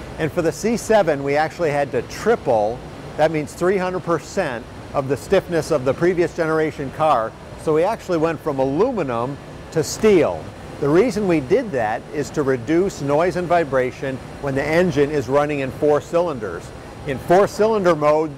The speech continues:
the engine doesn't produce perfectly smooth torque throughout the driveline. And because of that, it sets up a vibration inside the vehicle. The other thing this thing does is react torque.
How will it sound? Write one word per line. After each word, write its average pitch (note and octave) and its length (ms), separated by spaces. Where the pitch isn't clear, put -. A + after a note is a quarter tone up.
the C#3+ 100
engine E3+ 580
doesn't F#3 380
produce E3+ 400
perfectly E3+ 600
smooth D#3 560
torque D3+ 400
throughout C#3+ 360
the D#3 80
driveline. A#2 720
And C3+ 100
because D3 360
of E3 80
that, D3 160
it C3+ 100
sets D#3 280
up D3+ 120
a C3+ 100
vibration C3+ 680
inside B2+ 420
the B2+ 80
vehicle. B2 560
The F3 120
other B3 120
thing G3 280
this F#3 220
thing F3 260
does E3 260
is A2+ 140
react C3+ 440
torque. C#3 360